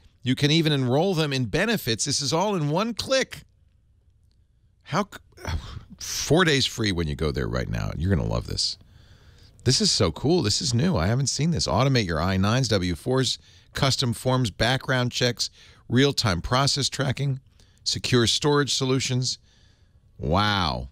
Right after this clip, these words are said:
You gotta love these guys. Z-, they're really knocking it out of the park. Zip recruiter dot com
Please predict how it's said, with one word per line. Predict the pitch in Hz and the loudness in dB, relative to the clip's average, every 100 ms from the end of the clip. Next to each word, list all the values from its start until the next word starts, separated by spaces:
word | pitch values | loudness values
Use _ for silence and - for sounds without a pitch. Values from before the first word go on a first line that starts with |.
| _ | _
You | 101 | -10
gotta | 107 - 95 | -6 -4 -2
love | 87 78 | -2 -2
these | 73 64 | -4 -4
guys. | - 58 53 - - - - - - - - | -4 -4 -4 -8 -10 -20 -20 -20 -20 -10 -2
Z-, | 90 131 - | 0 0 2
they're | 92 87 113 95 | 2 2 2 2
really | 151 110 90 76 | 2 2 2 0
knocking | 76 73 71 | 0 0 0
it | 67 | 0
out | 64 62 | 0 -2
of | |
the | 58 | -4
park. | - 64 58 - - - - - - - 80 | -4 -4 -4 -8 -20 -20 -20 -20 -20 -4 0
Zip | 82 175 - | 4 2 2
recruiter | 196 - 180 113 | -2 2 2 2
dot | 90 82 82 | 0 0 -2
com | 80 64 62 | -4 -4 -8